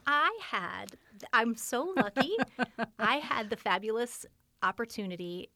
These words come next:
Speaker 1: in nineteen ninety-seven to tag along to, um, the Netherlands with my husband when he was sent there for work.
Speaker 2: Oh.
Speaker 1: And so while he was working, I was just gallivanting about town, and we were in The Hague. And that is where the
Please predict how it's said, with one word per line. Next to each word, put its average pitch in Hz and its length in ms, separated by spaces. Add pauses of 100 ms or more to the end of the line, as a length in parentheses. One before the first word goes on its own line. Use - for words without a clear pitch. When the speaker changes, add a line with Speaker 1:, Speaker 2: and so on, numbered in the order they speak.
Speaker 1:
in 185 440
nineteen 196 380
ninety-seven 190 1040
to - 100
tag 196 260
along 180 500 (420)
to, 175 600 (200)
um, 175 420
the 196 80
Netherlands 185 500
with - 140
my 180 80
husband 190 320
when 175 80
he 185 140
was 180 100
sent 175 180
there 165 120
for 170 180
work. 185 420 (120)
Speaker 2:
Oh. - 180 (380)
Speaker 1:
And 190 360
so 196 140
while 170 140
he - 180
was 285 180
working, 180 540
I 170 80
was 214 180
just - 320 (540)
gallivanting 240 600
about - 280
town, 240 320
and 226 120
we 269 120
were 277 100
in 233 120
The 214 60
Hague. 190 440 (1000)
And 196 400 (140)
that 214 320
is 196 360
where 190 240
the 180 420